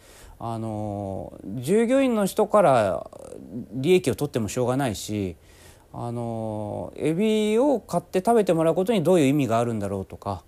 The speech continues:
まあ、その、作ってる商品に対しての愛着っていうのが、あの、従業員に、の人がこう持ってると持ってないとどう違うかとか、そういうところが、まあ、ほ-、本来としては、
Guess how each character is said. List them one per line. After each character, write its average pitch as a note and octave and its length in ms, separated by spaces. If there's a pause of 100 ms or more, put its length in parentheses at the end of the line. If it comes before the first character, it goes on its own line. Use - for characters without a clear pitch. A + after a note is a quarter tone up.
(720)
ま D3+ 140
あ、 C3+ 40
そ D3 140
の、 C3 320 (220)
作 - 220
っ - 20
て - 460
る G#3+ 120
商 A3 200
品 G#3 120
に F#3+ 80
対 G#3+ 200
し G#3 60
て G#3 140
の A#3+ 180
愛 F#3+ 140
着 F3+ 240
っ - 20
て - 160
い F#3+ 40
う - 20
の F3+ 120
が、 E3 380 (240)
あ C3 180
の、 C3 140
従 D3 160
業 D#3+ 140
員 B2+ 160
に、 G2 400 (340)
の C3 120
人 G3+ 220
が C#3 280 (320)
こ C3+ 100
う A#2+ 40
持 D3+ 120
っ - 20
て C#3 160
る G#2+ 80
と A2 120
持 C#3 120
っ - 20
て C3 120
な A#2 80
い A2+ 60
と A2 80
ど D3 140
う C3+ 80 (340)
違 C3 60
う A#2+ 180
か - 320
と G2+ 100
か、 B2 300 (340)
そ - 160
う C#4 40
い C#4 40
う - 20
と D4+ 120
こ D#4 100
ろ D#4+ 100
が、 C3 240
ま A#2 180
あ、 A2+ 60
ほ-、 - 140 (140)
本 G3 280
来 B2+ 140
と - 80
し - 80
て C4 120
は、 B2+ 300